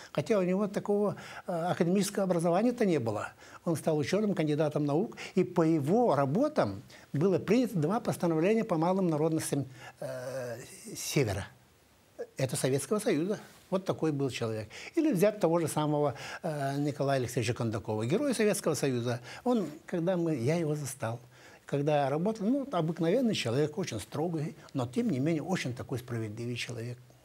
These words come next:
Или взять ту же самую Галину Михайловну Кривошапко. Сейчас её именем названа филармония. Или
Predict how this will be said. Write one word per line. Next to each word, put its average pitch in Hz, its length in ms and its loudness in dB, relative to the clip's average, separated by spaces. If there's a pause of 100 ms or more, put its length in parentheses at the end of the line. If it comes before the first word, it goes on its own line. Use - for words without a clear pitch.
(1120)
Или 285 220 6
взять 208 280 4
ту 196 120 4
же 170 100 2
самую 160 520 2
Галину 147 260 2
Михайловну 123 340 0
Кривошапко. 123 640 -4 (320)
Сейчас 151 360 0
её 143 120 2
именем 135 400 0
названа 123 360 -2
филармония. 113 680 -2 (720)
Или 165 440 2